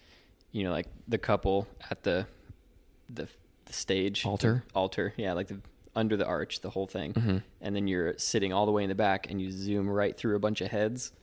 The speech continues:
Speaker 2: Oh, yes.
Speaker 1: And then you got all the blurred heads on the sides, and right in the center is, like, ah, bride and groom.
Speaker 2: And that's called creative framing.
Speaker 1: Ha ha.
Speaker 2: You can frame the couple with people's heads.
Speaker 1: Yes. <laughs>
Speaker 2: Um,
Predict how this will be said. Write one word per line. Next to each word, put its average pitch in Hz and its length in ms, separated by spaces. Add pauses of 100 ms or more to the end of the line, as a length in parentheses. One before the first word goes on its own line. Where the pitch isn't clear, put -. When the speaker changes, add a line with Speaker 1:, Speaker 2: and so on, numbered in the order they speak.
(120)
Speaker 2:
Oh, - 100
yes. - 540
Speaker 1:
And 107 120
then 98 100
you 95 80
got 101 220
all 98 160
the 101 260
blurred 113 440
heads 113 260
on 113 100
the 113 80
sides, 113 320
and 101 140
right 104 200
in 64 80
the 92 60
center 53 320
is, - 140
like, - 180 (100)
ah, 294 300 (100)
bride 90 200
and - 100
groom. 95 280
Speaker 2:
And 110 100
that's 107 180
called 107 200
creative 104 340
framing. 107 420 (140)
Speaker 1:
Ha 117 80
ha. 311 520
Speaker 2:
You 196 120
can 123 160
frame 135 280
the 135 100
couple - 260
with 135 140
people's 190 280
heads. - 480
Speaker 1:
Yes. 269 560 (140)
<laughs> - 880
Speaker 2:
Um, 117 440